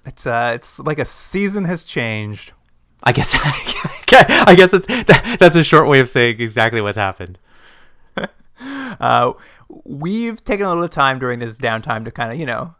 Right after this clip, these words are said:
Speaker 1: review the podcast, think about how it's working, what's going on, what kind of changes we wanna make. And, uh, we'd, we're gonna make a couple small tweaks to the show. So, uh, we're gonna lay these out here so we don't have to, like,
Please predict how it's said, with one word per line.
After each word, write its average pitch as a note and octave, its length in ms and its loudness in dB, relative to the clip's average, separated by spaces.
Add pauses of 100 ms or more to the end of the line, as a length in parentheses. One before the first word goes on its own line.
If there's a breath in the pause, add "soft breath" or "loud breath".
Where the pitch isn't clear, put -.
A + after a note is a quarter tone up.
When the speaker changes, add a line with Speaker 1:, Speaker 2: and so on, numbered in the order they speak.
Speaker 1:
review C#3+ 440 -2
the D#3+ 120 -4
podcast, D3 760 -2
think C#3+ 200 -10
about D3+ 220 -2
how D3 180 2
it's D3+ 140 -6
working, C#3+ 560 -4
what's C#3+ 220 -4
going D3 340 -4
on, A#2 320 -4
what B2+ 100 -8
kind D3+ 160 -6
of D3 80 -8
changes D3+ 460 -10
we A#2+ 80 -12
wanna A#2+ 220 -10
make. - 280 -16 (260 soft breath)
And, C3 280 -8
uh, A#2 360 -4 (640 soft breath)
we'd, C#3 280 -8
we're C3+ 140 -4
gonna F3+ 160 0
make E3+ 160 -2
a D#3 60 -14
couple D3 500 -2
small D3 540 -2
tweaks C#3 360 -10
to B2 60 -12
the A#2+ 80 -10
show. G#2 340 -10
So, A#2 300 -8
uh, A2+ 180 0
we're B2 80 -6
gonna C3 160 -2
lay C#3+ 200 0
these D#3+ 180 -4
out C#3 180 2
here C3 220 -8
so B2+ 120 -10
we A#2+ 40 -8
don't A#2 80 -10
have A#2+ 140 -10
to, A#2 140 -8
like, A2+ 340 -6